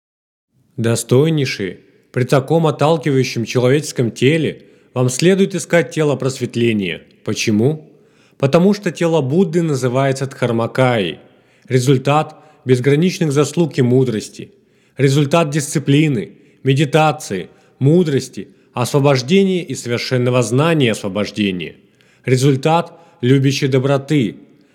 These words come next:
сострадания, радости и беспристрастности, следствие – шести совершенств или парамид, даяния, дисциплины, терпения, усердия,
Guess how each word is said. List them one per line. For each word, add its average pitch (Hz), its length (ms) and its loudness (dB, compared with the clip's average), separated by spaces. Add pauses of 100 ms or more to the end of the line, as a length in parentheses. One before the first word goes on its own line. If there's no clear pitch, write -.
сострадания, 139 960 0 (320)
радости 147 720 0 (200)
и 180 120 -2
беспристрастности, 117 1200 -2 (440)
следствие – 135 920 0 (640)
шести 185 560 0
совершенств 147 800 -4 (460)
или 151 200 2
парамид, 107 640 -2 (540)
даяния, 131 880 0 (280)
дисциплины, 139 920 0 (340)
терпения, 131 840 0 (280)
усердия, 123 800 0